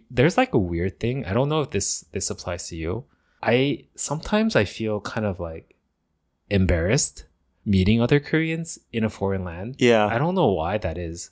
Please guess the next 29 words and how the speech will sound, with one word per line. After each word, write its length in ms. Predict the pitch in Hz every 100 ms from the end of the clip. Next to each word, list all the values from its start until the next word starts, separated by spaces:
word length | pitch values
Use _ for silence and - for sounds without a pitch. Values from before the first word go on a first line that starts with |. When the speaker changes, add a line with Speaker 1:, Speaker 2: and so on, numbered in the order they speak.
| -
Speaker 2:
Yeah. 120 | 110
Speaker 1:
It's 80 | 104
like, 200 | 127 117 -
oh, 280 | - - 101
like, 220 | 98 -
I 60 | 101
don't 140 | 120
wanna 200 | 117 127
be 140 | 107 101
seen 240 | - 90
as 140 | 95
Korean. 320 | - 80 92 90
Like, 260 | 90 - -
it's 220 | 110 -
Speaker 2:
Oh. 800 | 127 117 120 123 120 113 107 101
Speaker 1:
Do 80 | 101
you 80 | 107
know 80 | 135
what 140 | 147
I 80 | 135
mean? 220 | 98 95
Speaker 2:
Is 100 | 123
it 80 | 147
because 300 | 160 165 147
you 60 | 131
feel 220 | 123 117
too 140 | 113
basic? 580 | 98 95 - 131 156
<laughs> 60 | -